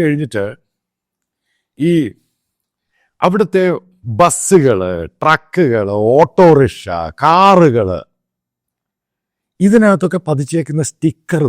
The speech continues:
നോക്കുക. ചിലതൊക്കെ തമിഴിലുണ്ട്, ചിലതൊക്കെ ഇംഗ്ലീഷിലുണ്ട്. ഇതിനകത്ത് എഴുതി വെച്ചേക്കുന്നത് എന്തുവാ?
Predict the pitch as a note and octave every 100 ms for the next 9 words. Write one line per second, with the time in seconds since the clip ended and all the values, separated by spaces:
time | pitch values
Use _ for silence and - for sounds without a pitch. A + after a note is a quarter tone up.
0 | F#2 D2+ - D#2+ A#2+ C3+ D3 D3 C3 B2+
1 | D3+ C#3+ B2 C3 C3 A#2 G#2+ B2 B2+ C3+
2 | C#3+ D#3 _ _ _ _ _ - E3 F3
3 | F3 C3 D#2+ C#2 - - _ _ _ _
4 | _ _ _ _ _ _ _ _ _ _
5 | _ _ _ _ G3 A#3+ A#3+ G3 F3+ A#3
6 | E3 D3 C3+ B2+ G2 E2 C#2+ E2